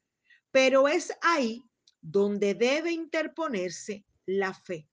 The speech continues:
Pues debo recordarle a mi espíritu, a mi mente, a mi corazón,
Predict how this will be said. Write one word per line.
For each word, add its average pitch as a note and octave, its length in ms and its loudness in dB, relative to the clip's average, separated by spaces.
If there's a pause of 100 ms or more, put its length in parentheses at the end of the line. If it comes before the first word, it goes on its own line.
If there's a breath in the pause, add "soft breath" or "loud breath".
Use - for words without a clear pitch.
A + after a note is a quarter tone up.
(1200 soft breath)
Pues G#3 400 0
debo C#4+ 400 2
recordarle A#3+ 840 -2
a B3+ 40 -4
mi A#3 180 -4
espíritu, F#3 840 -8 (560)
a G#3 140 0
mi G3+ 180 0
mente, G3 680 -2 (560)
a G#3 160 0
mi B3+ 320 -2
corazón, F#3+ 920 -2